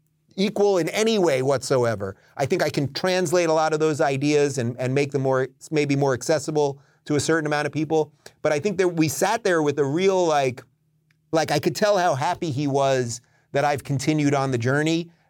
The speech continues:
And I think he absolutely knew how happy I was that he's back and he's strong and all of those things. So it was really, I,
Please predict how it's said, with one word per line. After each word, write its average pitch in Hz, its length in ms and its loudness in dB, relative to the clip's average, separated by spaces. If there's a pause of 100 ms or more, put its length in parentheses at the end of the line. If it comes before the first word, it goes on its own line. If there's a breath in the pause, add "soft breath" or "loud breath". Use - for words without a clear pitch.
(100)
And 139 280 -2
I 139 140 0
think 143 280 -2
he 147 220 0
absolutely 160 760 0
knew 147 200 2
how 135 200 2
happy 135 380 -2
I 127 160 2
was 123 400 0
that 123 220 0
he's 131 240 -4
back 135 400 -2
and 123 120 -6
he's 107 160 -6
strong 127 680 -2
and 117 240 -6
all 127 220 0
of 120 80 -2
those 117 180 -2
things. 165 200 0
So 147 80 0
it 147 40 2
was 131 140 -2
really, 196 340 2 (180 loud breath)
I, 143 140 0